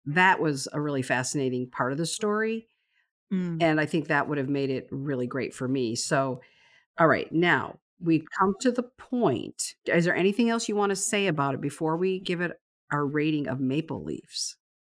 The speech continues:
Speaker 2: Yeah, so there, there is one thing I wanna say. This book does go outside the norm of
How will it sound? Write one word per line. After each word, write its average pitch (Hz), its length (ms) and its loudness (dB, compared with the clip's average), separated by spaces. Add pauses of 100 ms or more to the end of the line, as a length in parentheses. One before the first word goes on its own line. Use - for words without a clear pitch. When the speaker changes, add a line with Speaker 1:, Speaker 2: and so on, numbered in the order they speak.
(240)
Speaker 2:
Yeah, 233 600 8 (140)
so 294 320 0
there, 277 280 0
there 294 220 0
is 294 140 -2
one 262 220 0
thing 196 220 2
I 196 60 0
wanna 190 240 0
say. 185 320 2 (360)
This 269 220 4
book 294 320 4 (240)
does 226 640 4 (1500)
go 226 320 10
outside 208 600 0
the 196 80 -10
norm 196 580 -6 (140)
of 185 460 -2